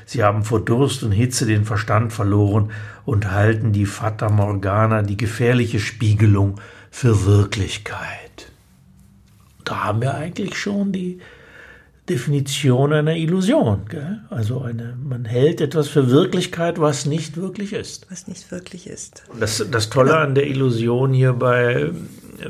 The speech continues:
Speaker 1: bei Karl May ist ja, dass es gleich aufgeklärt wird, dass es eine Illusion ist. Es bleibt ja nicht dabei, läuft ja nicht lange hinterher, sondern es kommt gleich der erfahrene Karawanenführer, der sagt,
Speaker 2: Ja.
Speaker 1: „Pass auf, das ist es nicht.“
Speaker 2: Und ich finde, es hat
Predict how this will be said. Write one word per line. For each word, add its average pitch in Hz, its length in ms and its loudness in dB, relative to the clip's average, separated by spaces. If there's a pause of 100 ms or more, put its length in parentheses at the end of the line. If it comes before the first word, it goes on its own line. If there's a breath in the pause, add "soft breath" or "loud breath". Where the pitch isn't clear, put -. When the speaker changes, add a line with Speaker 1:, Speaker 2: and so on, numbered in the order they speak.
(120)
Speaker 1:
bei 123 320 -8
Karl 113 280 0
May 107 340 -2
ist 127 260 -6
ja, 131 160 -2
dass 113 180 -2
es 117 120 -6
gleich 131 260 4
aufgeklärt 107 600 0
wird, - 200 -6
dass 123 160 0
es 107 140 0
eine 95 240 -2
Illusion 107 560 -2
ist. 104 180 -4
Es - 140 -8 (360)
bleibt - 360 -4
ja 95 60 0
nicht 90 340 -4
dabei, - 420 -6 (140)
läuft 107 400 -2
ja 113 180 -2
nicht 98 180 -2
lange 101 260 0
hinterher, 107 580 4
sondern 110 260 4
es 98 140 -4
kommt 110 260 0
gleich 101 300 0
der - 100 -8
erfahrene 107 640 -2 (760 loud breath)
Karawanenführer, 117 1160 4
der 107 180 2
sagt, 101 340 0
Speaker 2:
Ja. 139 320 0
Speaker 1:
„Pass 107 200 4
auf, 107 360 2
das 107 200 -4
ist 104 160 -4
es 95 160 -2
nicht.“ 82 360 -8
Speaker 2:
Und 202 60 2
ich 196 140 -2
finde, 262 200 4
es 254 120 -4
hat 240 140 0